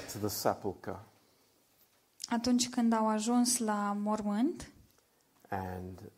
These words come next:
Speaker 1: uh, they see where Jesus lay.
Speaker 2: Și au văzut locul unde fusese întins Iisus.
Speaker 1: They see the authority he had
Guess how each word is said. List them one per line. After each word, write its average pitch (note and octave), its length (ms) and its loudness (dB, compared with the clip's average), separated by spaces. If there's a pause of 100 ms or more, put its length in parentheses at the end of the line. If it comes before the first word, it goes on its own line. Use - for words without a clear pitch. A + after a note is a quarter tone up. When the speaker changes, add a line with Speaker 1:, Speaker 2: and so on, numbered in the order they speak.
Speaker 1:
uh, F2+ 440 -6
they G#2+ 160 0
see G#2+ 580 -2 (580)
where G#2+ 280 6
Jesus G2 520 -4
lay. F#2 400 -4 (340)
Speaker 2:
Și - 160 0
au A#3 80 8
văzut A#3 320 6
locul A#3+ 340 4
unde A3+ 220 4
fusese A3+ 460 0
întins A3 400 2
Iisus. - 560 0 (120)
Speaker 1:
They G#2+ 160 2
see A2 500 -4
the G2 260 -6 (120)
authority G#2+ 920 -2
he F#2+ 80 -8
had A2 300 -4